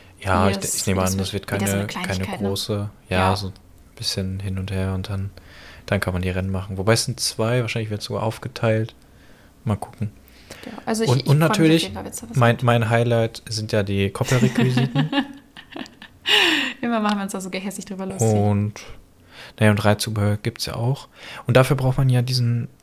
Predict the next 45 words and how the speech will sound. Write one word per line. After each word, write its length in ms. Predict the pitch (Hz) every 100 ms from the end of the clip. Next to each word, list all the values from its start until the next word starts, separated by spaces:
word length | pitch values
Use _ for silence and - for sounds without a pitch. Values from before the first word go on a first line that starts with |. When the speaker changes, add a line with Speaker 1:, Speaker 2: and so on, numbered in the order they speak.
| -
Speaker 1:
oder 140 | 113
das 140 | 107 -
hieß 220 | - 117
ja 100 | 110
schon, 220 | - 117
da-, 180 | 110 107
dafür 220 | 107 107 -
bräuchte 260 | 110 -
man 100 | 113
dann 120 | 107 101
einen 80 | 104
Ruf 440 | 101 98 120 135
auf 140 | 110 -
der 180 | 101
Rennstrecke. 400 | 98 131 - 120
Und 80 | 113
da 60 | 101
hatten 160 | 117
wir 100 | 107
ja 40 | 104
irgendwie 180 | 107 107
so, 100 | 98
mehr 260 | 104 110
Ruf, 520 | 98 - 123 139 - - - - - - -
äh, 220 | 123 110 107
ist 160 | -
der 60 | 117
dann 180 | 107 101
neu 200 | 104 127
oder 100 | 127
so? 80 | 98
Aber 80 |
den 120 | 104 107
gibt's 260 | 127 -
ja 100 | 107
schon, 240 | 98 110 107
seit 260 | 101 104
man 160 | 107 104
die 220 | 104 101
Rennstrecke 480 | 101 104 - 101 -
gebaut 280 | - 98 117
hat, 160 | - -
glaub 220 | 101 101
ich. 160 | 131
Speaker 2:
Ja. 160 | 220 202